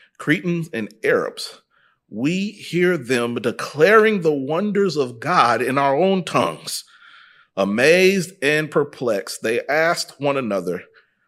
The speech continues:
"What does this mean?" Some, however, made fun of them and said, "They have had too much wine." Then Peter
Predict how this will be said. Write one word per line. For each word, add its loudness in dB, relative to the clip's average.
"What -2
does -6
this -4
mean?" -8
Some, 2
however, 4
made 0
fun -4
of -6
them -10
and -10
said, -4
"They 0
have -6
had -2
too -4
much -2
wine." -10
Then 4
Peter -2